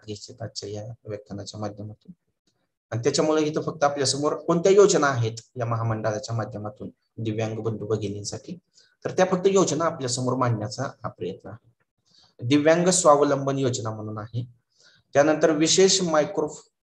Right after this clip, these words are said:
finance योजना. आताच मग आपण पाहिलेलं आहे, त्यांच्यासाठी निधी उपलब्ध करून देणं, व्यावसायिक, अ, कौशल्य विकसित करण्यासाठी किंवा उद्योजकता कौशल्य विकसित करण्यासाठी वि-, विशेष micro finance योजना आहे.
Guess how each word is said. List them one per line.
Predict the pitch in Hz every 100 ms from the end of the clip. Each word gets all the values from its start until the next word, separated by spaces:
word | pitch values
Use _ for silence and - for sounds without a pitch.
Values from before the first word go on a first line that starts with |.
| _ _ _
finance | - 131 131 151 147
योजना. | 135 117 113
आताच | 117 131 143
मग | 143
आपण | 139 - 143
पाहिलेलं | 151 139 123 123
आहे, | 120
त्यांच्यासाठी | 123 123 120 123 131
निधी | 127 127 131
उपलब्ध | 131 123 117
करून | 120 127 123
देणं, | 117 117 117 - _ -
व्यावसायिक, | 120 117 120 143 165 - - _ _ _ _
अ, | 127 123 120 120
कौशल्य | 127 117 117 123
विकसित | 123 120 117 117 127
करण्यासाठी | 117 110 123 117
किंवा | 120 120
उद्योजकता | 110 135 139 139 135
कौशल्य | 131 123 - 117 120
विकसित | 120 113 117
करण्यासाठी | - 127 117 113 117 _ _ _ _ _ _ - 123
वि-, | 120
विशेष | 127 127 151 143
micro | 143 123 120 123 120
finance | 120 113 113 110
योजना | 107 110
आहे. | 110 113